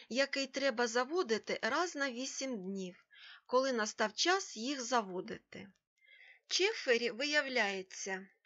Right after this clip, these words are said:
пішов з дому ще в суботу ввечері. Лист відкритий і адресований Люїшему.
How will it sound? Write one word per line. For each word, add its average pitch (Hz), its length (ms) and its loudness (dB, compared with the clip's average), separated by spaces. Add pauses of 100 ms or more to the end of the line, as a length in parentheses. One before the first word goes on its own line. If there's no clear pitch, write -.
(120)
пішов 269 380 2
з 247 100 -8
дому 254 400 0
ще 277 240 2
в 302 60 -4
суботу 277 560 0
ввечері. 175 800 -4 (600)
Лист 370 480 -2
відкритий 220 760 -4
і 240 180 2
адресований 320 840 2
Люїшему. 185 760 -2